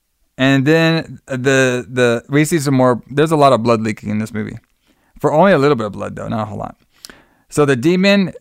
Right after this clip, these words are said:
now that got the, the blood on his face, that was doing the whole, uh, steaming,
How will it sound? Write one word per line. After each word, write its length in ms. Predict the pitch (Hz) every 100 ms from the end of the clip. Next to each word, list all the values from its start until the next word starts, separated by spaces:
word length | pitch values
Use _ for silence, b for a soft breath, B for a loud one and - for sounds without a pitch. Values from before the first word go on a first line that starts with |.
| _ _ _
now 300 | 135 156 170
that 160 | 160 135
got 460 | 147 147 143 -
the, 280 | 135 135 123
the 180 | 120 120
blood 280 | 117 143 147
on 120 | 139
his 160 | 127 -
face, 400 | 143 151 - - _ _
that 120 | -
was 160 | 120 117
doing 260 | 113 127 123
the 100 | 113
whole, 380 | 110 123 120 117
uh, 320 | 113 110 107 98
steaming, 480 | - 151 151 165